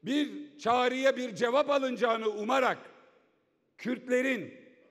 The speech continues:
ifade ettikleri, talep ettikleri barışçıl, demokratik, anayasaya uygun ve eşit bir vatandaşlık talebi eden, meseleleri çözmeden, görmeden,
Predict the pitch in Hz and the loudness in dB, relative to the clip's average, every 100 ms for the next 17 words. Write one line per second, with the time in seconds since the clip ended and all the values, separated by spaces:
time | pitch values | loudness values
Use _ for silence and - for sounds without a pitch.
0 | _ _ _ _ 226 180 240 247 262 262 | _ _ _ _ -8 -2 0 0 0 -4
1 | - 240 196 214 190 139 - - - - | -6 -10 0 0 0 -4 -12 -20 -20 -20
2 | _ _ - 208 269 269 262 - 233 - | _ _ -4 2 2 4 0 -2 -8 2
3 | 214 180 127 - - - - _ _ 127 | 2 2 -4 -12 -20 -20 -20 _ _ -4
4 | 202 240 254 - 269 262 180 - - - | 0 0 -2 -4 0 0 -2 -14 -20 -20
5 | _ _ 127 233 247 247 254 254 262 285 | _ _ -2 0 2 0 2 0 2 -2
6 | - - - - _ _ 208 240 277 285 | -2 -12 -20 -20 _ _ 0 4 4 4
7 | 262 254 254 269 240 247 214 285 294 269 | 2 2 4 4 2 -4 -2 0 0 -4
8 | - - - - 262 294 - - 247 - | -12 -20 -18 2 4 4 2 -2 -2 -2
9 | 311 294 262 262 240 233 262 247 247 240 | -6 -4 -6 -4 -2 0 0 0 -2 -4
10 | - 285 196 208 226 233 247 254 233 220 | -6 -8 -6 -2 0 4 6 6 6 2
11 | 170 - - - _ - 247 - 247 247 | 0 -6 -16 -20 _ 0 2 2 2 2
12 | 247 247 269 170 247 294 262 262 214 147 | 2 0 -2 0 2 2 0 2 2 2
13 | 104 - - _ _ _ - 247 302 302 | -4 -18 -20 _ _ _ 2 4 6 4
14 | 269 240 | 4 4